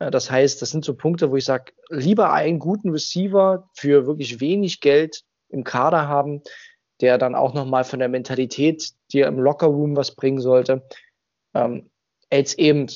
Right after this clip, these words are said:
darauf zu verzichten und jetzt irgendwie auf neue extravagante Spieler wie die Tywan Taylors der, äh, letzten Saison zu setzen, die man sich irgendwie dann holt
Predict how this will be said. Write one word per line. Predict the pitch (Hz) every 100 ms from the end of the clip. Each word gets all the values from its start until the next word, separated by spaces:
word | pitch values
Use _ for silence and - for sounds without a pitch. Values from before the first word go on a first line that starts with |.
| -
darauf | 127 120 131
zu | -
verzichten | 127 131 143 - -
und | 139 -
jetzt | 127 123
irgendwie | - 123 120 131
auf | 123
neue | 123 120 143 147 135 127 -
extravagante | 147 - - 131 123 123 127 123
Spieler | - 156 160 139 127
wie | 123 127
die | 127
Tywan | - 123 131 127 127
Taylors | 127 147 151 135 -
der, | - 127 123 127 123 - - _ -
äh, | 139 123
letzten | 143 156 -
Saison | 139 131 127 127
zu | -
setzen, | 123 - - 131
die | 123
man | 120 120
sich | 120 120 -
irgendwie | 123 123 123
dann | 117 117
holt | 135 147 147